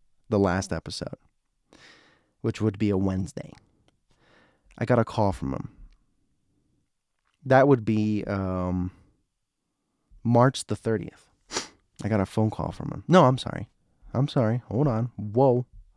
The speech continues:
Wrong. That would be March twenty-third. March twenty-third. I got a phone call from him,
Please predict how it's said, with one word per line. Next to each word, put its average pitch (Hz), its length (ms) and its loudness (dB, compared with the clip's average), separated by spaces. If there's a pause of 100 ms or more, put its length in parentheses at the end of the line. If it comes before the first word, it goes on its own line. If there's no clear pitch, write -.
(140)
Wrong. 107 500 2 (1080)
That 127 140 4
would 143 200 2
be 131 140 2
March 110 1080 2 (1160)
twenty-third. 143 520 0 (2000)
March 98 280 -4
twenty-third. 101 540 -6 (500)
I 117 100 0
got 123 120 6
a 117 40 4
phone 123 280 2
call 90 180 -2
from 82 220 -2
him, 73 140 -6